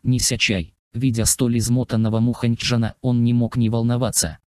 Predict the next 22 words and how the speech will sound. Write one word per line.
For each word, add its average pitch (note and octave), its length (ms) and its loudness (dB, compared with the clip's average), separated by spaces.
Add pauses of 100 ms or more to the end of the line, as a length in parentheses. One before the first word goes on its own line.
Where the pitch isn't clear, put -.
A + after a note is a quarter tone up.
(120)
«Всё - 220 0
в - 100 -8
порядке», B2 680 -4
мужчина A#2 480 0
покачал A#2 540 -2
головой A#2 460 0
и A2 40 -2
протянул A#2+ 520 0
Юнь A#2+ 240 2
Суну A#2 340 2
листок A#2 400 0
бумаги. A2 500 -2 (200)
«Завтра A2+ 480 -2
вернись B2 400 0
в - 100 -10
поместье A#2 500 0
принца A#2+ 460 0
Чина A#2 320 0
и A2 60 -2
привези A#2 440 -2
эти A#2 240 0
вещи». - 480 -2